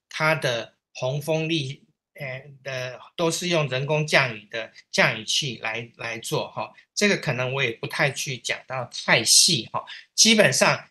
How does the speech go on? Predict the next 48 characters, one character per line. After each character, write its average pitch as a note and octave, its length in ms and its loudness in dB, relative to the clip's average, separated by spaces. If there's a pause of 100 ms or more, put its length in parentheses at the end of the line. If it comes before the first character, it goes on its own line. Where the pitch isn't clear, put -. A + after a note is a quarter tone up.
就 F3+ 140 -2
是 E3 180 -2
室 G#3+ 280 2
外， F3+ 120 2 (100)
呃， B2 300 -4 (140)
野 B2 100 -8
外 F3 200 2
的 C3 100 -2
调 B2+ 300 0
查， - 340 -16 (220)
还 D#3+ 140 0
有 D#3 120 0
室 G3 340 -4
内 F3+ 200 0
的 A#2+ 100 -8
实 - 340 -6
验， C3+ 280 -4 (200)
我 A#2 140 -10
都 C#3+ 220 -6
去 C3 440 -8 (200)
好 C#3+ 180 -2
好 B2 160 -6
的 A2+ 160 -14
做。 - 420 -10 (280)
那 G#3 120 0
么 F3 240 2 (180)
室 - 260 -2
内 G#3+ 160 6
实 - 220 -4
验 D#3+ 240 0
做 F3 200 -4
了 B2 140 -4
一 E3+ 160 -4
两 C3+ 260 0
百 A#2+ 240 -8
组 - 260 -14
之 - 140 -12
后， B2 340 -8
我 A#2 80 -14
就 D3+ 200 -8
可 D3 200 -8
以 A#2 140 -6
regression， B2 800 -6
我 A2 60 -20
就 C#3 160 -18
可 - 160 -12
以 A#2 100 -10
做 C#3+ 320 -8